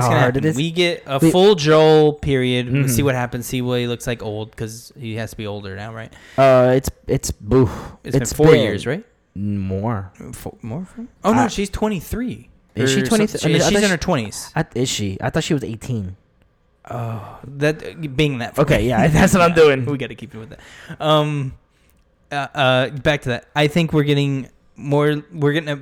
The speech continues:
Speaker 2: Salt and Pepper Joel. Uh, you know,
Speaker 1: Salt and
Speaker 2: little,
Speaker 1: Pepper Joel,
Speaker 2: yeah, we're
Speaker 1: got
Speaker 2: getting
Speaker 1: I
Speaker 2: Salt
Speaker 1: like
Speaker 2: and
Speaker 1: it.
Speaker 2: Pepper Joel. We're getting, so-, he's coming out.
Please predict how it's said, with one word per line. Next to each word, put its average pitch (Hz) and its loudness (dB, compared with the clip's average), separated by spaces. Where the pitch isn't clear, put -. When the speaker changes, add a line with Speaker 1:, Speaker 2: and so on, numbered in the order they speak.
Speaker 2:
Salt 156 -4
and 151 -8
Pepper 147 -2
Joel. 127 -2
Uh, 117 -4
you 135 -10
know, 120 -2
Speaker 1:
Salt 123 4
and 117 4
Speaker 2:
little, 131 4
Speaker 1:
Pepper 127 -2
Joel, 139 4
Speaker 2:
yeah, 135 4
we're 120 -2
Speaker 1:
got 120 2
Speaker 2:
getting 120 0
Speaker 1:
I - -2
Speaker 2:
Salt 123 -4
Speaker 1:
like 165 2
Speaker 2:
and - -2
Speaker 1:
it. - 2
Speaker 2:
Pepper 160 0
Joel. 139 -2
We're 151 -2
getting, 156 -4
so-, 160 -4
he's 156 -2
coming 180 0
out. 135 -2